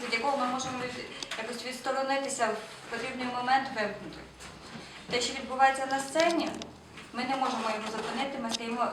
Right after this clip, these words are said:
безпосередніми свідками. Е, особисто моя мета була,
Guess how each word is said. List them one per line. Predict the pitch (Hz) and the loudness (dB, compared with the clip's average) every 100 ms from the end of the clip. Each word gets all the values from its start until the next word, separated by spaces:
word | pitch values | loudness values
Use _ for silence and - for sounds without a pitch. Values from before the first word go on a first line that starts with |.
| - | -2
безпосередніми | 233 233 226 240 262 247 233 | -6 -6 -6 -2 -2 -2 -2
свідками. | 226 214 202 196 202 - - - - - - - - - - - - - | -2 -2 -4 -4 -10 -12 -14 -18 -20 -20 -18 -16 -16 -16 -18 -20 -18 -6
Е, | 214 214 208 202 196 - - - | 0 2 2 2 0 -4 -8 -10
особисто | 233 240 277 - 277 | -8 -4 -2 -2 -2
моя | 269 285 | 2 4
мета | 330 - 247 | 6 6 4
була, | 208 208 202 | 2 2 2